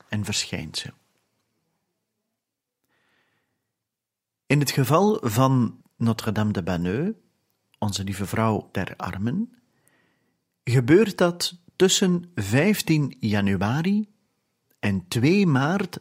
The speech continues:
negentien drieëndertig, dus niet gedurende een hele lange periode. En er zijn acht verschijningen aan Mariette Bécaud.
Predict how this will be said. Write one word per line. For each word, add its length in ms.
negentien 680
drieëndertig, 840
dus 200
niet 240
gedurende 560
een 120
hele 460
lange 400
periode. 600
En 140
er 100
zijn 400
acht 540
verschijningen 840
aan 420
Mariette 760
Bécaud. 560